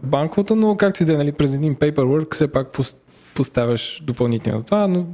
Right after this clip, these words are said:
искам да кажа, че само до преди две-три години много банки нямаха мобилни разплащания. P two P предложения за разплащания, така наречените peer lending платформи, които, а, позволяват, а,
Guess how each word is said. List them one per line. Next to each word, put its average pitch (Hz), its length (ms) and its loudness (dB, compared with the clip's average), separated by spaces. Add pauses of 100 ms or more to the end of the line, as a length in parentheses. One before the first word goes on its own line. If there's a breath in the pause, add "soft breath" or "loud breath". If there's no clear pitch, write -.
(120)
искам 151 220 -2
да 139 60 0
кажа, 135 180 -2
че 139 160 -8
само 147 280 -2
до 135 80 -10
преди 127 180 -2
две-три 120 280 -2
години 120 220 -4
много 117 240 -6
банки 113 360 -6
нямаха 120 400 -4
мобилни 117 320 -8
разплащания. - 640 -2 (680 loud breath)
P 214 80 2
two 208 100 -6
P 202 140 0
предложения 151 880 0
за 117 180 2
разплащания, 196 1000 2
така - 160 -4
наречените 156 400 -2
peer 135 320 0
lending 156 340 -2
платформи, 156 580 -2 (540 loud breath)
които, 139 340 -2 (100)
а, 127 220 2
позволяват, 120 840 -4
а, - 40 -6